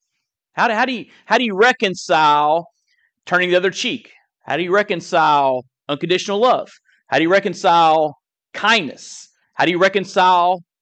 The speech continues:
forgiveness? How do you reconcile Matthew five, loving your enemies, with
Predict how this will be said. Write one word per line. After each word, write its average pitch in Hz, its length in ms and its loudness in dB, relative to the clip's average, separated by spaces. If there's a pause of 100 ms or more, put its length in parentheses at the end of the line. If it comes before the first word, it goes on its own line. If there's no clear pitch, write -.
(120)
forgiveness? 180 760 -4
How 170 80 0
do 180 60 0
you 180 100 -2
reconcile 190 480 0
Matthew 185 360 -2
five, 220 220 2
loving 190 420 0
your 190 140 -2
enemies, 175 720 -8 (640)
with 175 640 0